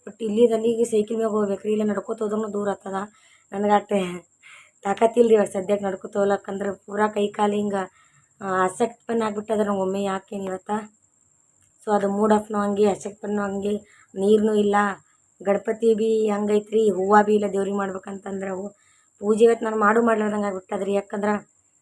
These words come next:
ಪೂಜೆ ಮಾಡಿದೆವಂದ್ರೆ, ಆ, ದಿನ ಹೂವು ತಂದು ಹಾಕಂಗೆ ಆಗಲ್ಲ ರೀ. ಹಿಂಗೆ ಅಮಾವಾಸ್ಯೆ ಒಮ್ಮೆಗೆ ಮಾಡಿದೆ ಅಲ್ರಿ, ಒಂದು ಸ್ವಲ್ಪ ಅಲಂಕಾರ ಅದು, ಆ, ಕಂಡತಲ್ಲಿ ನಮ್ಗೆ ಭಾಳ ಖುಷಿ, ನಮ್ಗೆ ಭಾಳ ಖುಷಿ ರೀ. ಹಿಂಗೆ ಸುಮ್ಮನೆ ಭಕ್ತಿ ಅನ್ನೋದು ಭಾಳ ಮುಖ್ಯ ಬೇಡ್ರಿ, ಹೂವು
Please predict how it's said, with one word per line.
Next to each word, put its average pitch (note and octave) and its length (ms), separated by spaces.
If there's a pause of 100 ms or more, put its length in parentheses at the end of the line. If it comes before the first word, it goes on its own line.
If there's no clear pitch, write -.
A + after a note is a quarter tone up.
(320)
ಪೂಜೆ G#3+ 220
ಮಾಡಿದೆವಂದ್ರೆ, A3 540 (880)
ಆ, F3+ 360
ದಿನ G#3 220 (120)
ಹೂವು G#3 340
ತಂದು G3+ 200
ಹಾಕಂಗೆ F#3+ 280
ಆಗಲ್ಲ F#3 260
ರೀ. G3+ 140 (460)
ಹಿಂಗೆ G#3 160
ಅಮಾವಾಸ್ಯೆ G#3 360
ಒಮ್ಮೆಗೆ G#3 200
ಮಾಡಿದೆ G3+ 260
ಅಲ್ರಿ, G3+ 140
ಒಂದು G#3 120
ಸ್ವಲ್ಪ G#3 220
ಅಲಂಕಾರ G#3 400
ಅದು, G3+ 480 (420)
ಆ, G3 180
ಕಂಡತಲ್ಲಿ G#3+ 520
ನಮ್ಗೆ G#3+ 200
ಭಾಳ G3 180
ಖುಷಿ, G#3+ 320 (300)
ನಮ್ಗೆ G#3 220
ಭಾಳ G3+ 160
ಖುಷಿ G#3 280
ರೀ. G#3+ 80
ಹಿಂಗೆ G#3 180 (480)
ಸುಮ್ಮನೆ A3 500
ಭಕ್ತಿ G3+ 320
ಅನ್ನೋದು B3 220
ಭಾಳ A3 200
ಮುಖ್ಯ A3 300
ಬೇಡ್ರಿ, G#3+ 260
ಹೂವು G3+ 300